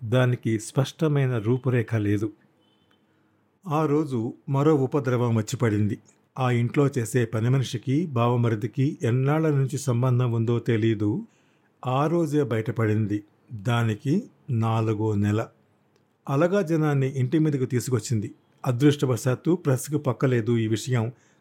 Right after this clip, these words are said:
పదివేలు ఇస్తే గాని వదల్లేదు. డబ్బు పోయినందుకు కాదు బాధ, మాధవి తమ్ముణ్ణి వెనక్కేసుకురావటం.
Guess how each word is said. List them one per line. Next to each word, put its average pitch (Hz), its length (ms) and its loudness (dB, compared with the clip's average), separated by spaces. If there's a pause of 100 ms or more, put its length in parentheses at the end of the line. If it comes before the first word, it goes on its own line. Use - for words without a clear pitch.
(160)
పదివేలు 139 380 2
ఇస్తే 143 240 -2
గాని 120 380 0 (120)
వదల్లేదు. 110 500 2 (840)
డబ్బు 135 280 0
పోయినందుకు 190 600 0
కాదు 131 240 2
బాధ, 110 400 0 (460)
మాధవి 131 520 2
తమ్ముణ్ణి 127 640 0
వెనక్కేసుకురావటం. 123 1080 0